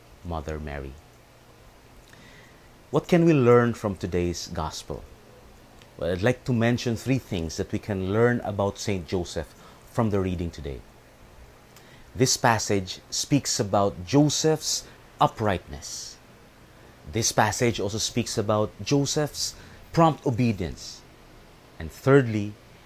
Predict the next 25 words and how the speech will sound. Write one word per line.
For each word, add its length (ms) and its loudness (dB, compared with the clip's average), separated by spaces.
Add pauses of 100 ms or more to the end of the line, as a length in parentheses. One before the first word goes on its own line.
(120)
it 120 -8
speaks 460 -2
about 400 -2
Saint 400 -4
Joseph's 720 -2
courage. 640 -6 (1700)
It 140 -2
would 100 6
have 160 8
been 260 4
easy 440 2
for 200 -2
Saint 380 -4
Joseph 800 -4
to 100 2
just 440 0 (500)
silently 1400 0 (440)
divorce 640 2
Mary 380 -4 (1120)
upon 420 -4
learning 540 0
that 160 -6
Mary 380 -4
is 160 -8
actually 640 -8